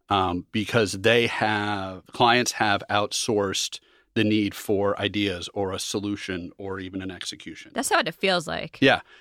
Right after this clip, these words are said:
Speaker 1: Yeah. And, and, and that's the transaction, right? At the, this is a business transaction. Like, it's great if clients become friends and we all go out for pizza and beer, but there's a, there's a business transaction that, that is underlying all of this, right? And those, those rounds of briefings and work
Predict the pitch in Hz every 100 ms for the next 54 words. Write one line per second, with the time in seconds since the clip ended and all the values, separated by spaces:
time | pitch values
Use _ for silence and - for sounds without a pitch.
0 | _ 185 90 - 151 147 - 147 139 135
1 | - 143 135 - 147 156 - 151 139 131
2 | 170 202 - - - 120 117 120 - 113
3 | 110 113 123 139 135 113 117 147 120 -
4 | - 95 127 151 - 87 85 - 120 -
5 | 208 147 - 101 95 90 92 80 92 82
6 | 92 95 90 90 90 - 98 87 - -
7 | 135 - 98 104 101 101 101 95 101 135
8 | 131 101 - 101 95 90 - 92 92 92
9 | - - - - - _ 107 110 107 -
10 | 120 110 104 107 104 92 85 85 73 90
11 | 87 - 95 98 101 110 120 123 - _
12 | _ _ _ _ _ _ _ - 110 117
13 | 104 104 104 110 113 110 107 98 - 107
14 | 101 101 98 92 - 98 90 101 90 85